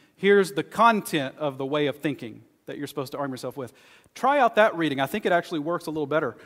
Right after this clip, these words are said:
"Since therefore Christ suffered in the flesh, arm yourselves with the same way of thinking, namely that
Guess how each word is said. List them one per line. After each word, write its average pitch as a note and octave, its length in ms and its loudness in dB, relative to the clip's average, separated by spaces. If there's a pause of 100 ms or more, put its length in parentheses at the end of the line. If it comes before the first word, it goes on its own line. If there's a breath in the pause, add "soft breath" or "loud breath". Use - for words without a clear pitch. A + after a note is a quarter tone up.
(440 soft breath)
"Since - 380 -2
therefore A3 320 2
Christ G3+ 380 2
suffered G3+ 220 -2
in G3 40 -2
the G3+ 80 -4
flesh, C#3 420 -4
arm F#3+ 200 2
yourselves E3+ 440 0
with E3 120 -10
the C#3+ 80 -6
same G#3 420 -6
way G#3 160 -4
of G3+ 140 -6
thinking, F3 680 -2
namely G3 500 2
that G3+ 640 6